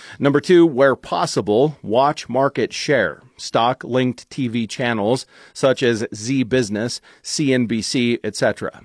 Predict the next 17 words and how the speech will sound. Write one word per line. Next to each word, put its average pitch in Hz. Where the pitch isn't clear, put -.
Both 131
stock -
price 143
and 131
stocks, 139
N 143
S 143
E, 127
B 135
S 101
E, 127
can 135
be 135
resolved 123
by 120
these 107
televisions. 101